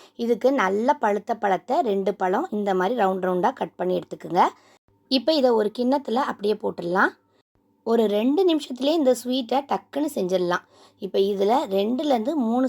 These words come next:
ஸ்பூன் அளவுக்கு தேன் ஊத்திருக்கேன். இப்போ இது கூட கால் கப்பு தயிர் ஊத்திக்கலாம். கட்டியான தயிர், புளிக்காததா பார்த்து ஊத்திக்குங்க. இப்போ இதுல ஒரு அரை ஸ்பூன் அளவுக்கு நாட்டு சர்க்கரை சேர்த்து நல்லா மிக்ஸ் பண்ணிக்குங்க. அவ்வளோதாங்க,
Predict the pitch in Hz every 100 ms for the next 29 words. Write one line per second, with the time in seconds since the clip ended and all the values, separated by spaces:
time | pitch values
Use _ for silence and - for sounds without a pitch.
0 | - 254 262 220 185 180 370 - 233 233
1 | 208 180 175 175 196 381 - _ _ _
2 | _ 226 220 262 214 202 208 220 339 -
3 | 233 240 247 214 - 311 381 - 214 190
4 | 180 180 175 170 - 196 190 - 233 226
5 | 262 269 202 190 262 392 269 254 - 247
6 | 208 196 269 196 - 202 180 190 185 175
7 | 320 - - - - 196 247 214 208 381
8 | 269 202 185 196 285 - 247 254 262 214
9 | 190 175 - 359 - - _ - 240 247
10 | 262 - - 208 - 196 - 339 202 196
11 | 247 214 - - 196 180 175 180 - -
12 | - - 196 220 214 254 254